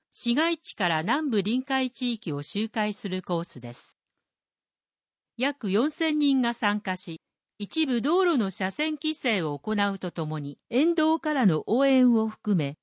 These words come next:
相当な混雑が予想されます。競技中、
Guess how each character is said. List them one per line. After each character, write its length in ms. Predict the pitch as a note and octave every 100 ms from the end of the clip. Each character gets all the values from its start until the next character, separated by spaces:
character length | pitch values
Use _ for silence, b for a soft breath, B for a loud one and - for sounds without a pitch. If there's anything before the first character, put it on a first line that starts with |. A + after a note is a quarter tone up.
| _
相 300 | - C#4 F4
当 240 | F4+ E4+
な 160 | E4 D#4+
混 260 | D4 D#4 C4+
雑 280 | A3 -
が 120 | D#3 D3+
予 140 | D3
想 260 | - G3+ F#3+
さ 200 | F3 D#3
れ 100 | C#3+
ま 140 | C3+
す。 240 | - - _ _ _ _ _ _ _ _ _ _ _ _ _ _ _ _
競 280 | C4 D4+ C#4+
技 160 | C#4
中、 380 | - A#3+ A3